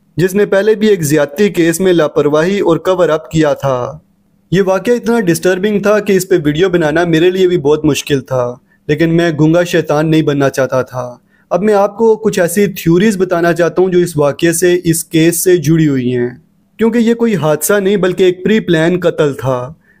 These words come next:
जिसका लिंक आरजी कार कॉलेज के स्याह माजी से जुड़ा हुआ है। सोर्सेज के मुताबिक इस दरिंदगी में मकतूला डॉक्टर की साथी इंटर्न, हाउस स्टाफ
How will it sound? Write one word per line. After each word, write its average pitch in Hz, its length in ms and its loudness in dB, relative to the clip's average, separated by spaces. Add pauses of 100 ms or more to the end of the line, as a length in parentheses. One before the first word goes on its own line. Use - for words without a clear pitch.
जिसका 175 280 0
लिंक 180 400 0
आरजी 165 340 0
कार 170 280 0
कॉलेज 160 360 0
के 175 160 0
स्याह 170 360 0
माजी 147 320 0
से 175 160 0
जुड़ा 147 260 2
हुआ 131 240 0
है। 131 280 -4 (240)
सोर्सेज 180 460 0
के 233 100 0
मुताबिक 180 520 0
इस 156 160 0
दरिंदगी 143 420 0
में 190 100 2
मकतूला 180 460 0
डॉक्टर 175 380 0
की 175 140 0
साथी 160 440 0
इंटर्न, 175 520 0 (320)
हाउस 180 240 0
स्टाफ 185 440 -2